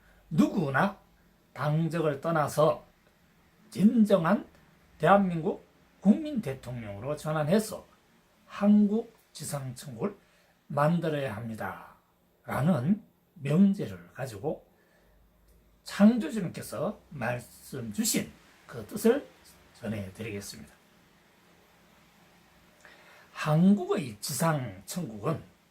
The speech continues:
여당이나 야당이나 어느 당에 소속이 돼 있다 하더라도 똑같이 같은 사명을 가지고 있는 것입니다.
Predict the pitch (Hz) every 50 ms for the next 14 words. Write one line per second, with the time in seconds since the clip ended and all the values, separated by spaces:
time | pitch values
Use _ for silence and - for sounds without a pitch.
0 | _ _ _ _ _ _ _ _ _ _ _ _ _ _ _ _ _ _ _ _
1 | - - _ _ _ - 127 131 135 165 226 226 277 262 175 123 117 160 190 -
2 | - - - _ _ _ _ _ _ _ _ _ _ _ - - 107 104 113 123
3 | 127 165 156 165 151 107 95 98 135 196 - - _ _ _ _ _ _ _ _
4 | _ _ _ _ _ _ _ _ _ _ _ _ - 123 135 156 240 302 254 175
5 | 170 190 196 - - 190 180 - 185 156 151 - - - 117 - - - - -
6 | - - - 185 117 - - 110 131 95 90 110 175 - - - - _ _ -
7 | - _ _ _ - - - - - - - - - - 480 - - - - 131
8 | - - - - - - - - - _ _ - - - - - - - - -
9 | 262 302 330 - - - - - - - - - 110 107 107 107 127 160 160 -
10 | - - - - - _ - _ _ - - 190 - - - - 98 95 95 110
11 | 123 123 131 143 156 151 - - - - -